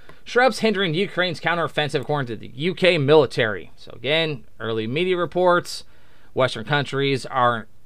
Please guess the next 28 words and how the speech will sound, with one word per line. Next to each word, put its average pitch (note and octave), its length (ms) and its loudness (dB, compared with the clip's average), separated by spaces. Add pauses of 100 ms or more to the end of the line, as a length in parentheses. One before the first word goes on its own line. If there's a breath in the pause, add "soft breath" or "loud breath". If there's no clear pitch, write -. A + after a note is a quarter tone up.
(120)
are A2 300 -2 (1200)
unimpressed F3 800 2 (160)
with D3+ 380 2
the A#2+ 360 2
counteroffensive D#3+ 840 0
by A2 240 0
Ukraine. G3+ 800 -2 (340 soft breath)
Now E3+ 260 4
the D#3 100 -2
U F3+ 120 2
K E3 160 2
defense F#3 320 -2
minister F3 360 -2
saying D#3+ 300 -2
that C#3+ 240 2
growing F3+ 380 2
vegetation D#3 560 0
on D3 200 -2
the C#3 60 -4
battlefield C#3+ 600 2
is A2 140 -10
hampering G3 480 -4
Ukrainian D#3+ 880 -6
attempt - 440 -4
to A2 60 -6
breach D#3+ 380 -6
Russian D3+ 320 2
defenses. C3 580 -4